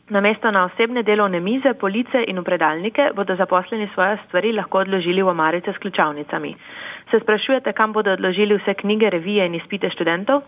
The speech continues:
Uvajanje izboljšanih informacijskih tehnologij bo omogočilo popolno ukinitev uporabe papirja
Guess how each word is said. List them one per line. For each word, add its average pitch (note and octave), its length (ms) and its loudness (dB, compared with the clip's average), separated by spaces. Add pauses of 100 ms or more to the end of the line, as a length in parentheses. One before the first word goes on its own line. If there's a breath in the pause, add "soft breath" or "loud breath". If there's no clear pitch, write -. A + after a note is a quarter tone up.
(540 loud breath)
Uvajanje A#3+ 440 2
izboljšanih G#3+ 540 0
informacijskih F#3+ 680 -2
tehnologij F3 560 0
bo A3 140 4
omogočilo F#3+ 580 0
popolno A#3 400 0
ukinitev G3+ 380 -2
uporabe E3 380 0
papirja A#3 500 2